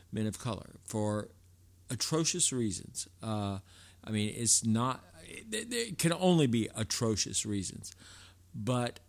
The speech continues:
as long as Freddie Gonzalez was the only non-white manager in baseball, he was gonna remain the only non-white manager in baseball. Now there's at least a possibility that he could get fired because Dusty is managing.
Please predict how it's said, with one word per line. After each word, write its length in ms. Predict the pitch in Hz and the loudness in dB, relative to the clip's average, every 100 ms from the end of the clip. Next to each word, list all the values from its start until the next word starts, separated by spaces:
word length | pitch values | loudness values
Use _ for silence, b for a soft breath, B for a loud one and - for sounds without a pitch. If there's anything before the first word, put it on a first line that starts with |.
| - 123 | -10 -4
as 180 | 104 | -2
long 360 | 110 113 151 170 | 0 0 0 0
as 180 | 147 - | 0 0
Freddie 300 | - 139 151 | 0 0 2
Gonzalez 680 | 147 113 135 139 117 - | 0 0 0 0 -2 -2
was 220 | 107 98 95 | -2 -4 -2
the 240 | 101 98 | -4 -4
only 380 | - 135 139 113 | -4 -2 0 0
non-white 640 | 101 113 131 123 117 131 113 | 0 0 0 0 -2 -2 -4
manager 500 | 120 127 123 131 135 | -2 -2 -2 -2 -2
in 260 | 107 92 | -2 -2
baseball, 640 | 85 113 - - 143 147 143 B B B B | 0 0 0 0 -4 -4 -8 B B B B
he 140 | 127 | -2
was 160 | 120 90 | 0 0
gonna 180 | 104 98 | 0 0
remain 720 | 95 110 127 175 147 92 - - | 0 0 2 2 0 -2 -6 -4
the 160 | 113 104 | 0 2
only 280 | 104 95 | 2 0
non-white 580 | 92 92 87 87 90 90 | 0 0 -2 -4 -6 -6
manager 500 | 104 95 87 82 98 | -6 -4 -4 -6 -6
in 120 | 87 | -6
baseball. 580 | 85 87 - - 85 - B B B | -6 -4 -4 -4 -8 -10 B B B
Now 300 | 92 123 151 | -6 -2 0
there's 320 | 123 117 101 104 | 2 2 2 0
at 140 | - | -4
least 360 | 123 175 - 110 | -2 0 0 -4
a 60 | |
possibility 800 | - 110 95 101 98 110 98 95 | -4 -4 -2 -4 -2 -4 -4 -6
that 180 | 95 92 | -6 -4
he 60 | 90 | -4
could 180 | 98 | -4
get 180 | 95 101 | -4 -6
fired 520 | - 117 95 90 87 | -4 -2 -2 -2 -4
because 280 | 87 101 90 82 | -6 -6 -6 -4
Dusty 440 | 104 - 101 90 | -4 -4 -4 -4
is 260 | 82 82 - | -4 -8 -8
managing. 440 | 95 80 69 - | -8 -8 -12 -16